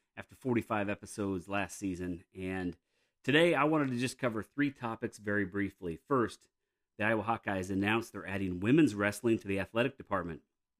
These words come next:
Then some final notes on Colorado State before Saturday's game. And finally, Fran McCaffrey had a press conference this week,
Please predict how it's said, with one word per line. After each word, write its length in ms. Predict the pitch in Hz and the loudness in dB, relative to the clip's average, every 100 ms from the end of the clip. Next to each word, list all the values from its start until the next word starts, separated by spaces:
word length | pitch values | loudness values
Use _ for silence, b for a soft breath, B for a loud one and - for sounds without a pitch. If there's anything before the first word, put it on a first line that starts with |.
| _ | _
Then 160 | 92 98 | -4 -4
some 160 | - | -4
final 400 | 90 120 131 131 | -6 2 4 4
notes 440 | 107 104 123 - - _ _ _ - | 2 2 0 -2 -16 _ _ _ -12
on 140 | 90 - | -12 -4
Colorado 500 | 127 120 110 98 90 | 2 2 2 0 -2
State 380 | - 107 107 | -2 0 0
before 280 | - - 98 | -2 -8 -6
Saturday's 540 | 85 104 98 95 92 82 | -4 -2 -2 0 -2 -2
game. 440 | 101 98 98 95 _ _ _ _ | -2 0 0 -2 _ _ _ _
And 120 | 92 | -8
finally, 600 | - 117 127 107 95 87 - _ _ _ - | 0 4 4 4 0 -4 -8 _ _ _ -2
Fran 240 | 113 117 | 2 2
McCaffrey 540 | 120 113 113 117 123 104 | 2 0 -2 -2 -2 -2
had 140 | 95 | -2
a 20 | |
press 300 | 85 120 117 | -4 -4 -4
conference 480 | - 101 95 90 - | -4 -6 -6 -10 -12
this 220 | 98 - | -10 -10
week, 260 | 98 95 95 | -6 -4 -6